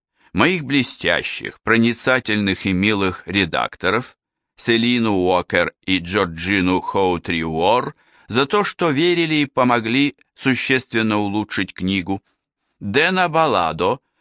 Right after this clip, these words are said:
за то, что он увидел то, чего я не смогла, Ричарда Огла, за прекрасную обложку и весь коллектив издательства Century and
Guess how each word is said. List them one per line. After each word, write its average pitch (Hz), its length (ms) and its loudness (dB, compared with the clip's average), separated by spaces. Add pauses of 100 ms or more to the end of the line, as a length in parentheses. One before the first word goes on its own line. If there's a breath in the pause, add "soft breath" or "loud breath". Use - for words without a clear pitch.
(180)
за 107 160 2
то, 135 180 0
что 123 220 0
он 120 100 4
увидел 113 400 2
то, 113 180 0
чего 104 320 0
я 92 220 2
не 90 140 -2
смогла, 60 520 -10 (520)
Ричарда 123 760 0
Огла, 90 540 0 (460)
за 123 160 0
прекрасную 143 720 0
обложку 113 640 0 (340 soft breath)
и 110 120 4
весь 214 220 0
коллектив 170 520 -2
издательства 131 680 0
Century 135 720 0
and 113 240 0